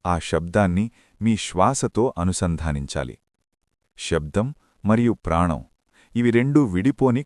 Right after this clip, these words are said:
కవలపిల్లలు. మీరు గమనించండి, మీకు కోపం వచ్చినప్పుడు మీ శ్వాస వేగంగా ఉంటుంది. మీరు శాంతంగా ఉన్నప్పుడు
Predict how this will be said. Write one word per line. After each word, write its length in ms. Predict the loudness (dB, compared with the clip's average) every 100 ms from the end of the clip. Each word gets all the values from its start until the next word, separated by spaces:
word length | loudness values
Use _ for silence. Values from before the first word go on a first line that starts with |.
| -4
కవలపిల్లలు. 640 | 0 2 0 -2 -4 -8 _ _ _ _ _ _ _ _ -2
మీరు 160 | 0 2
గమనించండి, 580 | 2 2 0 -2 -6 -10 _ _ _ _
మీకు 220 | -2 0 0
కోపం 420 | 2 2 4 0
వచ్చినప్పుడు 520 | 0 -2 -4 0 0 0 -2 _ _
మీ 100 | 0
శ్వాస 440 | 0 -2 0 0 0
వేగంగా 580 | 0 0 0 0 0 -2
ఉంటుంది. 400 | -4 -8 -10 -12 _ _ _ _ _ _ 0
మీరు 200 | 2 2
శాంతంగా 600 | -2 -2 -2 0 0 0
ఉన్నప్పుడు 420 | 0 -2 -4 -4